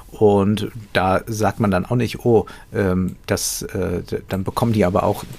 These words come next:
Gehälter wie Redakteure." Ähm, natürlich ist das jetzt ein Extremfall mit Sami, aber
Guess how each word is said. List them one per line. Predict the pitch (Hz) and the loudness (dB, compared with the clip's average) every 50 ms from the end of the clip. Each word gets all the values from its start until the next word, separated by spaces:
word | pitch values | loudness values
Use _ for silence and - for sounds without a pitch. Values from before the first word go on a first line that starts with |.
| - 104 - | -6 -2 0
Gehälter | - 104 123 143 - 123 101 | 0 0 2 2 2 2 2
wie | - 95 | 2 2
Redakteure." | 92 - 87 - 85 - - - 95 87 82 85 - - - - - - - 120 - | 2 2 2 -2 -2 -4 -2 -2 0 0 0 -2 -6 -6 -12 -12 -12 -10 -12 -12 -4
Ähm, | - 127 123 117 - | 0 2 2 2 2
natürlich | - 135 127 - 180 175 - | 2 2 4 4 4 4 4
ist | - 151 139 | 2 0 0
das | 139 135 | 2 4
jetzt | - 143 139 - | 4 2 4 2
ein | 139 123 | 0 0
Extremfall | - - - - - - 151 175 196 - - 113 | 0 0 -4 -4 -2 0 2 2 4 4 4 2
mit | 104 101 90 | 2 2 2
Sami, | - 101 101 110 127 - - | 2 2 2 2 0 -2 -4
aber | - 113 117 123 131 135 - | -2 0 2 4 4 4 2